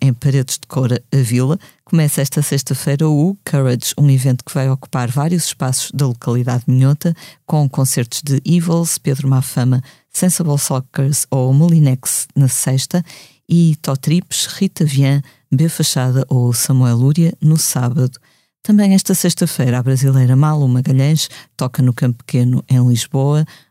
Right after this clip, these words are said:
No sábado, Marisa sobe ao mesmo palco, antes de, no domingo, rumar ao Pavilhão Rosa Mota, no Porto.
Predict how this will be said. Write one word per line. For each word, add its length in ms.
No 140
sábado, 420
Marisa 460
sobe 300
ao 60
mesmo 320
palco, 420
antes 360
de, 120
no 360
domingo, 540
rumar 480
ao 160
Pavilhão 380
Rosa 300
Mota, 420
no 180
Porto. 540